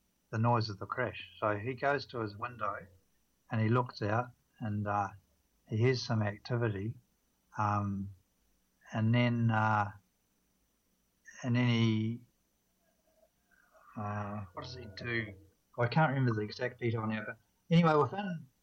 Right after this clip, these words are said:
within a minute or so, he sees these two cars. Uh, he's a London lawyer, this guy, actually. Um, Gary Hunter, I think his name was. And he,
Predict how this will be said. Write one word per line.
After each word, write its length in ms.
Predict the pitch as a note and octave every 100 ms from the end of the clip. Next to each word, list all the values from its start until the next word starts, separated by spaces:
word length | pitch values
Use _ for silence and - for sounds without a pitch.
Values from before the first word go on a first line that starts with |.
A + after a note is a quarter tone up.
| _ _ _ _ _
within 240 | C#3 - E3+
a 60 | C#3+
minute 340 | C3+ - - _
or 80 | -
so, 180 | - - - - _ _ _ _ _ _ _ _ _ _ _ _ _ _ _ -
he 440 | C3 B2 A#2+ A#2
sees 680 | A#2+ - - D3 C#3 B2 - -
these 300 | B2+ A#2 A2+
two 400 | - - C3 A#2+
cars. 600 | A2+ - B2+ B2+ B2 G2 - _ _ _ _ _ _ _ _ -
Uh, 520 | A2+ G#2+ G#2 G2+ G2+ F#2+ -
he's 160 | E3 F3
a 60 |
London 420 | C3+ D#3 F3+ D3
lawyer, 260 | A2 G2 F#2
this 160 | F2 -
guy, 200 | G#2 F#2
actually. 340 | F#2 - A2 A#2 _ _ _ _ _
Um, 160 | G#2 G2+ G2 _ _ _ _ _ _ _ _ _ -
Gary 440 | B2 B2+ A#2 G#2
Hunter, 440 | - C3+ B2 A2+
I 40 | F#2+
think 200 | - F2+
his 120 | F2+
name 220 | F#2 F#2+ G2
was. 100 | A2 - _ _ _ _ _ _
And 280 | A#2 A2 A2
he, 540 | G#2 C#3 C#3+ C#3+ C#3